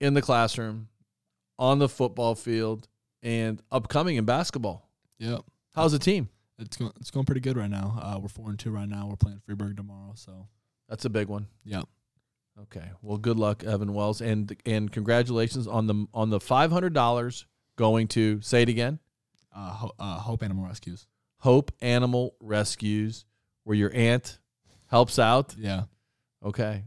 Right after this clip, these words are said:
Speaker 1: And everybody, uh, check out Hope Animal Rescues online
Speaker 2: Yep.
Speaker 1: and go adopt a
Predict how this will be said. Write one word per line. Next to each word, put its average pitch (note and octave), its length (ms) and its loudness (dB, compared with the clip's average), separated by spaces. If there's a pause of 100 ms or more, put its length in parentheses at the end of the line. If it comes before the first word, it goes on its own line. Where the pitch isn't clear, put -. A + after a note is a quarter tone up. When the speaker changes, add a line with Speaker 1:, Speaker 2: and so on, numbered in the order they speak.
Speaker 1:
And A2+ 80 2
everybody, C3 500 6
uh, A2 200 4
check C3+ 260 0
out C3+ 180 2
Hope B2+ 240 4
Animal A#2+ 320 2
Rescues A2+ 500 0
online A2+ 600 0 (360)
Speaker 2:
Yep. G#2+ 100 -12
Speaker 1:
and A#2 120 2
go F#3 220 10
adopt G#3 420 6
a D#3 120 0